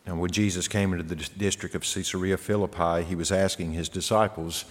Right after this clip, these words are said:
"Who do people say that the Son of Man is?" And they said, "Some say John the Baptist, and others Elijah, but still others Jeremiah or one of the prophets." And he said to them, "But who do you say that I am?"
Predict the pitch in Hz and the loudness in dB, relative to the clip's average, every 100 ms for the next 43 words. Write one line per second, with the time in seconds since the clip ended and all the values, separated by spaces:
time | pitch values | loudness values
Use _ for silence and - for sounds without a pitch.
0 | - - - - 107 98 - 101 90 82 | -20 -20 -20 0 4 4 2 -2 0 2
1 | - 107 87 85 82 58 - 92 85 82 | 6 6 6 2 0 0 0 0 2 2
2 | 85 87 92 78 85 - - - _ _ | 2 2 2 2 -2 -4 -6 -16 _ _
3 | _ _ _ _ _ _ _ _ - - | _ _ _ _ _ _ _ _ -8 0
4 | 95 98 - 104 - 117 - 110 104 104 | 2 4 6 4 6 4 6 6 6 6
5 | 104 98 90 101 98 110 104 90 85 78 | 6 4 4 4 4 0 0 0 0 2
6 | 98 95 87 87 92 104 98 85 80 85 | 2 2 2 2 4 4 4 0 0 -2
7 | - - - - 101 92 95 90 98 - | -4 -20 -4 0 4 6 6 6 0 2
8 | 98 92 92 90 90 90 95 87 85 90 | 4 4 4 4 4 4 2 0 -2 -2
9 | 80 - 104 98 85 - - - - _ | -4 2 4 4 -2 -2 -2 -4 -16 _
10 | _ _ _ _ _ - _ _ - 95 | _ _ _ _ _ -20 _ _ -6 0
11 | 101 - 123 98 95 98 98 95 80 117 | 2 4 4 4 4 4 4 2 2 4
12 | 107 98 113 110 82 73 - 87 80 78 | 4 4 4 4 0 -6 0 0 0 -2
13 | 80 80 80 76 | -4 -2 -4 -6